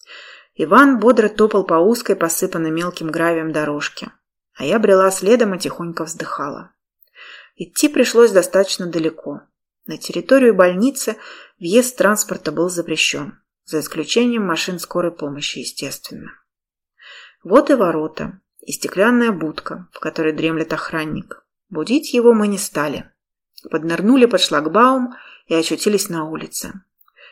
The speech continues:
К моему удивлению, улица ничем от больницы и не отличалась. То же солнце, те же деревья,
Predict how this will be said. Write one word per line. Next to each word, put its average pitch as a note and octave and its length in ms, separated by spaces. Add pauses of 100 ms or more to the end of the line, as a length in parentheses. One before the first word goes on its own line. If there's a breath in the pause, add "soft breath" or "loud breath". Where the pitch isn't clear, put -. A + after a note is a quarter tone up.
(100 soft breath)
К - 120
моему G3 340
удивлению, A#3 640
улица G#3+ 360
ничем F#3 360
от F#3 100
больницы E3+ 480
и - 140
не F#3 160
отличалась. - 840 (420)
То C#4 160
же G3 120
солнце, G#3+ 600 (500)
те A#3+ 160
же A3 120
деревья, F3+ 680